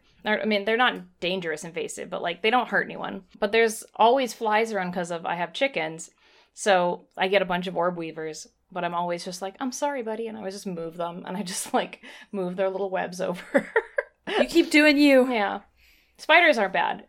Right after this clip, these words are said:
Speaker 1: but creepy doll islands, real bad. Real bad.
Speaker 2: Real bad. Wow.
Speaker 1: M B T zero six zero one said, "I was looking up the Dybbuk box, and the first thing that shows up on Google shopping is a collection of Baphomet-themed soaps." And I'm like, "Well, you know, <laughs>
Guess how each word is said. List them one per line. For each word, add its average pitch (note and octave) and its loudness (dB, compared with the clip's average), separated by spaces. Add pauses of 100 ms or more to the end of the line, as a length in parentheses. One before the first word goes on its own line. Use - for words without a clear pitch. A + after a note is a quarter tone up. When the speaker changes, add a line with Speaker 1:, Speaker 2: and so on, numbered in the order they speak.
(100)
Speaker 1:
but - 4
creepy C#4 -2
doll F#3+ 4
islands, E3 -4 (120)
real F#3 4
bad. D#3 -2 (500)
Real G3 4
bad. E3 -2
Speaker 2:
Real G3 6
bad. E3 2 (420)
Wow. - -14 (100)
Speaker 1:
M A3 2
B B3 -2
T G#3+ -6
zero F#3+ -2
six F#3+ -8
zero F#3 -4
one F3+ -4
said, F3+ -8
"I E3+ 0
was E3+ -8
looking F3+ -8
up F3 -8
the F3+ -8
Dybbuk F#3+ -4
box, D#3+ 0
and F3 -6
the E3+ -10
first F3+ -10
thing F3+ -4
that F#3 -10
shows F#3 -2
up F#3 -2
on F3 -6
Google F3+ 2 (300)
shopping C4 4
is F3+ -6
a F#3+ -10
collection G3 2
of F3+ -6
Baphomet-themed F#3 -2
soaps." G#3+ 0
And F#3 -8
I'm F#3+ -10
like, F#3 -12
"Well, A#3 -2
you D4+ -10
know, A#3 -8 (600)
<laughs> G4+ 4